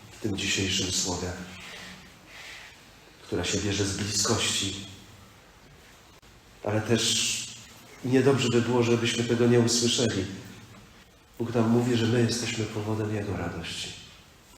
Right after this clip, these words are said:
Mocarz, który zbawia, uniesie się weselem nad Tobą. Odnowi Cię swoją miłością, wzniesie okrzyk radości. To o tym mocarzu Jan mówi w Ewangelii.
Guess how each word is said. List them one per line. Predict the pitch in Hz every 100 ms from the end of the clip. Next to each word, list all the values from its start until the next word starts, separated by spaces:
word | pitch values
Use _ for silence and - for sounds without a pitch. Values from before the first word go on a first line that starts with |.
| - - - - -
Mocarz, | 110 131 151 147
który | - 131 123
zbawia, | 107 110 104 98 92 - - - - - - - - - - - -
uniesie | 123 127 120 123
się | - 117
weselem | - 104 - 120 120 110
nad | 113 104 -
Tobą. | 104 90 87 85 - - - - - - - - - - - - - - - - - - -
Odnowi | 117 113 123 127
Cię | 123 117
swoją | - 120 120 120
miłością, | 120 120 101 - - 92 - - -
wzniesie | 101 117 123 127 123 123 -
okrzyk | 143 147 - 120 120
radości. | 101 98 87 95 - - - - - - - - - - - - - -
To | 127
o |
tym | 143 120 101
mocarzu | 104 - 101 92 98
Jan | 98
mówi | 98 98 101
w | 98
Ewangelii. | 98 95 98 98 90